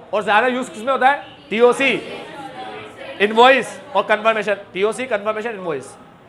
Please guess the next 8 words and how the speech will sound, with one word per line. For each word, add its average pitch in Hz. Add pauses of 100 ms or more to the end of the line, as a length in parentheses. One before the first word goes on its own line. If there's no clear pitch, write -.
(260)
ठीक 202
है, 175 (340)
उसके 214
बाद - (3500)
personal 214
bias 233
नहीं 202
होता, 160